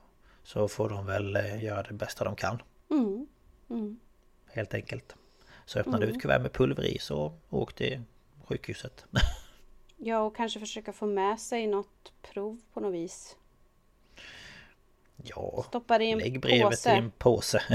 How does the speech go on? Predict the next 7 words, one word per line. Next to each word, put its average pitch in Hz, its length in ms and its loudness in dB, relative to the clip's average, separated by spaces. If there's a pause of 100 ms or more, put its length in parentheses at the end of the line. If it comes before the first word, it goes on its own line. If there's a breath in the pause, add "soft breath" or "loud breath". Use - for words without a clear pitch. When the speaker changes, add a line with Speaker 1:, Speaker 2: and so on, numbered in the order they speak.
(280)
Speaker 1:
<laughs> - 420 -12
Speaker 2:
Och 220 100 -10
s-, - 80 -2
och 202 140 -10
förslut 226 480 -2
den 196 200 4
ordentligt. 185 800 -2